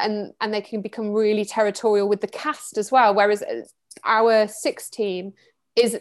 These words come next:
the absolute opposite. Um, it's totally built on this idea of complete openness and sharing. Um, like, one of the lines of the show, wel-, uh, one of the lines from the show, "Welcome to the show." You are welcomed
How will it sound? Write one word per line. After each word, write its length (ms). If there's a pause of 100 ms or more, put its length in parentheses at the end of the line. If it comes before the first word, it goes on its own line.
(120)
the 260
absolute 540
opposite. 640 (720)
Um, 500 (240)
it's 260 (600)
totally 640
built 520
on 200
this 260
idea 400
of 220
complete 680
openness 680
and 120
sharing. 580 (520)
Um, 540 (260)
like, 140
one 160
of 40
the 60
lines 220
of 80
the 80
show, 260
wel-, 320
uh, 220 (340)
one 360
of 60
the 60
lines 180
from 160
the 60
show, 260
"Welcome 360
to 100
the 80
show." 500
You 200
are 260 (160)
welcomed 760